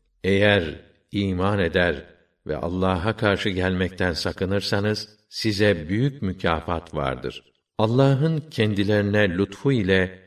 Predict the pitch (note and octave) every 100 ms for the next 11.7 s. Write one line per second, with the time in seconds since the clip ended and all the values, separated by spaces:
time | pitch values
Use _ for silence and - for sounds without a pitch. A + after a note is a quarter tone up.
0 | _ - D#2 A2+ C#3+ A#2+ F2+ G2 F2+ F2+
1 | F2+ E2+ F#2+ F#2+ F2 F2 F2+ F2 F2+ F#2
2 | E2+ F2 F2+ E2+ F2 _ _ _ F2 F2
3 | G#2 G2 A2+ C3+ - G2 G#2+ - F#2 F#2+
4 | G#2 A2 A2 G#2 G2+ G2+ G#2 - _ -
5 | - A2 G#2 E3 E3 A#2 G#2+ G2+ G2+ G2
6 | G2 G2+ F#2+ F#2 F2+ G2 G2 - F#2+ D#2+
7 | E2+ E2 E2 E2+ - A2 G2+ C#2 - E2
8 | C2+ C#2 - _ _ _ - F2 C#2+ C2+
9 | C2 - _ _ - F2+ G#2+ G#2+ G#2 G2
10 | F#2 G2+ A#2 F#2+ F#2 F#2 - A2 F#2+ F2
11 | - - G2 G2 E2 A#1+ -